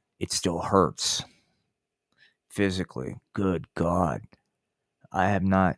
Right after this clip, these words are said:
I'm telling you, it is something else. I mean, I feel like the pain was so bad.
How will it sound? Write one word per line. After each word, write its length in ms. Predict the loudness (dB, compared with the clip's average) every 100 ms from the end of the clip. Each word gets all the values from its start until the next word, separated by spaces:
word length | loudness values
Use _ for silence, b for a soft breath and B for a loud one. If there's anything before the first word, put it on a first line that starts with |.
| _
I'm 180 | 0 0
telling 440 | 4 6 6 6
you, 180 | 2 -4 -12
it 140 | 0 2
is 300 | 2 0 -4
something 520 | -8 -2 0 0 0
else. 500 | 0 -2 -6 -12 -12 _ _ _ _ _ _ _ _ _ -2
I 160 | 0
mean, 600 | 0 0 0 0 -4 -6 -14 _ _ _ -18 -16 -16 -18 _ -20 _ _ _ _ _ 2
I 80 |
feel 560 | 2 2 8 10 10 8
like 360 | 6 6 4 0 _ _ b b b b b b -20 _ -4
the 120 | -4
pain 640 | 0 0 4 4 4 2 -2 _ _ _
was 160 | -2 0
so 340 | 4 6 6
bad. 560 | 6 2 0 -2 -4